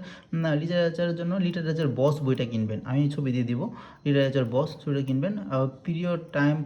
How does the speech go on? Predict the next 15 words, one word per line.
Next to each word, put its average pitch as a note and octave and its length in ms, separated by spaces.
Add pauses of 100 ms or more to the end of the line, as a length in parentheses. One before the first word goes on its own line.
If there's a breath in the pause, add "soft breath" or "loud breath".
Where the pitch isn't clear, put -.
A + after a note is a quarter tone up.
পার্ট, C#3+ 400
আমি C#3+ 280
ছবি, C#3+ 280
হ্যাঁ, B2+ 220
আমি C#3 180
ছবি C#3 140
দিয়ে B2 120
দেবো, C3 140
এটা B2+ 120
বললাম। B2 260 (320 loud breath)
বাদ D#3 320
দিবেন F#3+ 220
হলো F#3 180
সিনোনিম, F3+ 420
অ্যান্টোনিম। C3 440